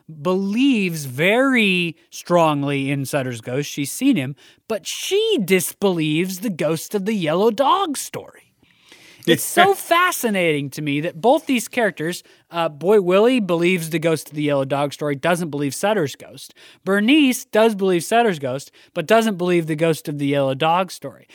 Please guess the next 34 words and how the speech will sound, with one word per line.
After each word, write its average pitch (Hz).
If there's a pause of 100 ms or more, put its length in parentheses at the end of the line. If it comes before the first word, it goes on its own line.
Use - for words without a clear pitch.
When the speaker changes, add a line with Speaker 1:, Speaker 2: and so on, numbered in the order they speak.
(160)
Speaker 1:
It's 226
so 320
fascinating 196
to 156
me 156
that 151
both 262
of 220
these 196
characters 190
who 170
believe 180
in 160
some 339
part 147
of 127
supernatural 147
ghost 139 (280)
involvement 139
in 131
the 127
story 139 (220)
also 247 (200)
disbelieve 214
the 190
other 185 (100)
parallel 175
ghost 196
story. - (680)
Speaker 2:
Right. 135
<laughs> - (1200)
Yeah, 240
I, 180
I, 185